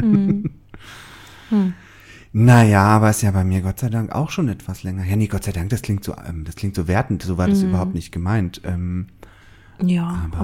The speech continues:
Speaker 1: aber pff, ich hab ja auch schon gesagt, ich find so Daten auch super anstrengend. Und vor allem halt auch dieses Dating-App-Daten.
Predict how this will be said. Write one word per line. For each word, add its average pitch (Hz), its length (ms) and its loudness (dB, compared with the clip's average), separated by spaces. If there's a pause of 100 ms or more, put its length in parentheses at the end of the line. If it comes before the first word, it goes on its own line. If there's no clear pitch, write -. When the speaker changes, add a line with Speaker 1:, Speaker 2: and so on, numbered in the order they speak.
(280)
Speaker 1:
aber - 40 -16 (180)
pff, - 180 -18 (180)
ich - 120 -18
hab 202 160 -14
ja - 100 -10
auch 160 80 -10
schon 185 140 -4
gesagt, 180 320 -6
ich - 80 -18
find 185 160 -8
so 190 120 -10
Daten 190 460 -6
auch 175 180 -8
super 180 300 -12
anstrengend. 180 800 -6 (880)
Und 185 80 0
vor 196 160 0
allem 180 260 4
halt 185 200 2
auch 180 160 -2
dieses 180 420 -10
Dating-App-Daten. 180 1400 -6